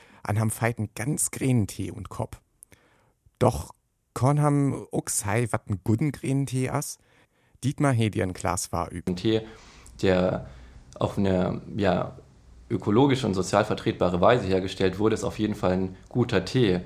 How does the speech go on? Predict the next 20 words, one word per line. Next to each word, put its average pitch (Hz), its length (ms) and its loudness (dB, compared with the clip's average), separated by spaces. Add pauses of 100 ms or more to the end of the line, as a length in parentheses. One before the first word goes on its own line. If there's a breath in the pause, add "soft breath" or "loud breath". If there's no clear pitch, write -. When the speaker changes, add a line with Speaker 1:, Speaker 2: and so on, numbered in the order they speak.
(360 loud breath)
Speaker 2:
Ob - 160 0
der 107 120 2
dann 95 200 2
gut 95 200 -4
schmeckt, 151 400 0
ist - 140 -2
<laughs> 156 80 6
nochmal 143 240 6
eine 110 140 4
andere 156 360 8
Frage 120 460 4
und 120 140 2
ob 117 100 2
man 107 180 4
den 107 200 4
jeden 110 180 0
Tag 98 200 -2
trinken 131 360 0
will. 151 280 0 (180)
Letztendlich 117 640 2